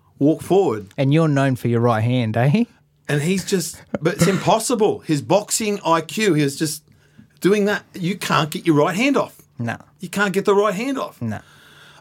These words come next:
Speaker 1: Um, so it was amazing experience.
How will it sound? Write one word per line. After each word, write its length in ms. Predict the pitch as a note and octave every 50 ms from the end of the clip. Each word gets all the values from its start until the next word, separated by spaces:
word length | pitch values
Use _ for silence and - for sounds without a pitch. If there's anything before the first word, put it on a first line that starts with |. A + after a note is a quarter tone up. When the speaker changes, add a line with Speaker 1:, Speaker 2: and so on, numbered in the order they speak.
| _ -
Speaker 1:
Um, 540 | C3+ C3+ C3+ C3+ C3 B2+ B2 B2+ A#2+ A#2+ - - - - - _ _ - _ _ _ - - -
so 440 | - - - D#3+ D#3 D3+ D3 D3 D3 -
it 100 | D3 D3
was 140 | C#3+ D3 C3+
amazing 720 | D3 C#3 C#3 C#3 D3 D#3 D#3+ D3 D3+ D3 D3 D3 B2 - - _ _ - _ _ _
experience. 840 | - B2+ - - - - C3+ B2 B2 B2+ C3+ D3 C#3+ - - - -